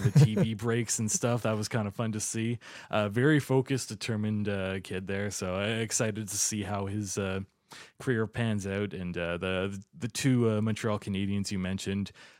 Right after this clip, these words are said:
Speaker 1: uh, very good weeks for both of them. Both of them look like they're going to have a, a spot on this <laughs> Montreal Canadiens team going forward. So,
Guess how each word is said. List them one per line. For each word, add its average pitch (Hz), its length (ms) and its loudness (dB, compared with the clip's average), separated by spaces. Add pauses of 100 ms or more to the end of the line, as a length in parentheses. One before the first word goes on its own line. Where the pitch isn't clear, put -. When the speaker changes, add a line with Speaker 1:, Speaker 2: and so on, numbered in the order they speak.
Speaker 1:
uh, 90 240 0
very 143 300 8
good 123 120 4
weeks 110 240 0
for - 80 -4
both 101 280 -2
of 101 100 0
them. 101 300 2
Both 98 240 -2
of 95 100 -4
them 95 260 0
look 98 220 -2
like 90 160 -4
they're 101 160 -4
going 98 240 0
to 92 60 0
have 92 320 -2
a, 87 240 -2
a 95 60 -4
spot 95 420 0
on 98 160 -4
this 98 180 -4
<laughs> - 0 -
Montreal 113 420 0
Canadiens 98 580 -2
team 92 240 -6
going 90 260 -6
forward. 95 400 -6
So, 90 340 -8